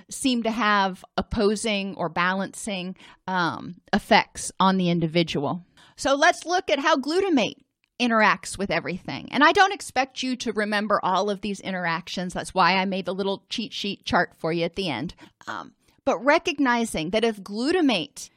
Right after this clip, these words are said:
is too high, which means that H P A axis is just, you know, full bore and probably full bore for too long, uh, serotonin's gonna go down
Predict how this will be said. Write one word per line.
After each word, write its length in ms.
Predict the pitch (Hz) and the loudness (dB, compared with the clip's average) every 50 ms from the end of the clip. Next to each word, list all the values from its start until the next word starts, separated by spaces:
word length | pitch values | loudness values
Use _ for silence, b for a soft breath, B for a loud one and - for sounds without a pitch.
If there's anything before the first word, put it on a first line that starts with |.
| _ _ - | _ _ -4
is 220 | 240 233 - - | -4 -4 -4 -4
too 220 | - - 285 302 | -4 -2 -2 -2
high, 500 | 285 - 311 277 247 175 - - 170 - _ _ _ _ _ _ - | 0 2 2 4 4 4 0 -4 -10 -20 _ _ _ _ _ _ 0
which 160 | 208 202 - | 0 0 0
means 140 | 233 208 - | -2 -2 0
that 140 | 202 - - | 0 0 0
H 240 | - 240 330 - - | -2 -4 -4 -4 -6
P 180 | - - 311 302 | -4 0 2 4
A 160 | 294 294 269 | 6 6 6
axis 580 | 247 247 262 262 - - 262 240 247 247 - - | 6 6 4 2 0 0 2 2 2 0 -2 -4
is 200 | 185 180 175 - | -4 -6 -4 -2
just, 420 | - 220 208 214 - - - - b b b b | 0 0 0 0 -2 -8 -14 -18 b b b b
you 120 | 185 185 | -12 -10
know, 200 | 160 139 131 - _ | -8 -8 -10 -10 _
full 400 | _ - - - 392 392 392 359 | _ -16 -6 0 2 4 4 4
bore 480 | 247 302 320 294 277 269 262 262 262 254 B B B B B | 4 2 2 4 6 6 6 6 4 0 B B B B B
and 180 | B 208 208 202 | B -4 -4 0
probably 460 | - 269 262 269 247 233 202 226 226 | 2 4 4 4 4 2 0 0 -2
full 240 | - - 269 285 285 | 0 2 2 2 2
bore 220 | 233 262 254 262 | 4 4 4 4
for 120 | 262 - 208 | 2 0 -4
too 180 | - 277 247 | -2 -2 0
long, 400 | 233 247 247 196 175 190 247 269 - b b b b b b b | 4 6 6 6 6 4 2 0 -2 b b b b b b b
uh, 300 | - 214 208 190 170 - - - _ - | -2 0 0 0 0 -2 -4 -12 _ -10
serotonin's 680 | - - 262 269 277 269 - 285 254 262 262 262 254 - | -4 -2 0 0 0 0 0 0 2 2 2 0 0 0
gonna 160 | 233 226 233 | -2 -2 -2
go 160 | 208 220 214 | 0 -2 -2
down 500 | 202 202 180 180 226 254 156 110 - 165 | 0 0 0 2 2 0 0 -2 -8 -14